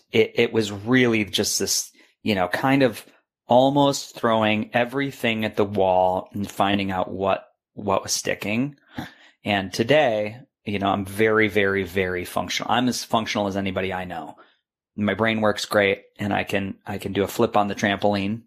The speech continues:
even after all those surgeries. And, you know, I'm still, like, I'm, I'm working on the, like, last, like, two or three percent of things. I think we always will be when we get knocked down that hard, but that is the, um,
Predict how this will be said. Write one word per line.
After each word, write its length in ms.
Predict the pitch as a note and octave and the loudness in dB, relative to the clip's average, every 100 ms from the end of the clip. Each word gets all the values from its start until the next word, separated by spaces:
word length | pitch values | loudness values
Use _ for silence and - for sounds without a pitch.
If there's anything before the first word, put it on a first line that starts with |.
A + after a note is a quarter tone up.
| _ | _
even 240 | G#2+ G#2 G2+ | -2 2 2
after 300 | F#2+ - - | 0 0 2
all 140 | G2 | 2
those 200 | G2+ - | 0 0
surgeries. 520 | G2 G2 G2 G2 - - - _ _ _ _ G#2+ | -2 0 -2 -4 -8 -14 -20 _ _ _ _ 0
And, 440 | G#2 G2+ G2 G2 - - | 2 2 -2 -6 -6 -2
you 120 | F3+ | 2
know, 80 | C3+ | 2
I'm 100 | B2+ | 0
still, 300 | - E3+ D3+ | 0 4 4
like, 320 | B2+ - - _ _ _ _ | 4 0 -20 _ _ _ _
I'm, 200 | D#3+ E3+ - | -4 -4 -2
I'm 180 | D#3+ F3+ | -2 2
working 300 | F#3+ F#3+ E3 | 0 2 -2
on 100 | D3+ | 2
the, 60 | |
like, 260 | C3 A#2+ A2+ | 4 4 4
last, 320 | A2 A2 G#2+ | 0 0 -2
like, 200 | G#2 - | -4 -4
two 180 | - A#2+ | 0 2
or 80 | A2+ | 4
three 180 | A#2 A2 | 2 -2
percent 460 | G#2+ - G#2 A#2 | -2 -2 0 0
of 120 | - - | -2 0
things. 440 | A#2 A#2+ D3 D3 | 0 0 -4 -2
I 80 | - | -2
think 240 | A#2 A2 | -2 -2
we 140 | A2 G#2 | 0 2
always 500 | G2+ G#2 A2+ A2+ A2+ | 2 4 2 0 2
will 200 | A#2 A#2 | 2 4
be 140 | A#2+ | 2
when 120 | A2 | 0
we 100 | G2+ | 0
get 200 | G2+ G2+ | -2 0
knocked 240 | F#2+ G2 - | -2 -2 -2
down 200 | G#2 A2 | -2 -2
that 120 | A2 | -2
hard, 360 | A#2 B2 A#2 | 0 0 0
but 300 | G#2 G2 - - _ - - - - | 2 0 -2 -18 _ -20 -20 -20 -2
that 300 | A2+ B2+ D3 | 0 2 0
is 220 | B2 A#2 - | -4 -8 -8
the, 280 | A2+ G#2+ G#2 | -4 0 2
um, 320 | G2 G2 | 0 -4